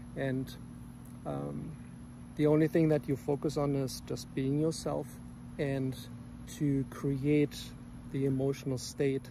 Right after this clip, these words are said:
that through which you want to experience the world around you. When you come from peace, when you come from love, when you give, when you're caring,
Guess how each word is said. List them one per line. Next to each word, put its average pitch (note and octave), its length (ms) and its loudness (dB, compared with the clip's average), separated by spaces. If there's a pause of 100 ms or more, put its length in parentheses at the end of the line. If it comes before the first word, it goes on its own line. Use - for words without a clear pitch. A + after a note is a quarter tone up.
(100)
that C3 120 -4 (120)
through C#3 180 0
which C#3 460 0 (120)
you C#3 120 2
want C3 220 0
to C3 40 0
experience B2+ 680 -2
the B2+ 120 -2
world A#2 320 -4
around B2+ 400 -8
you. E3 140 -8 (480)
When C3+ 120 0
you B2+ 60 0
come D#3 240 2
from D3+ 220 2
peace, C#3+ 500 0 (400)
when C3+ 160 0
you C3 100 2
come D3 300 2
from D3 320 4
love, C3+ 280 4 (480)
when B2 120 -2
you B2 140 -2 (160)
give, D3 160 6 (340)
when C3+ 140 2
you're C#3+ 120 4
caring, B2+ 600 0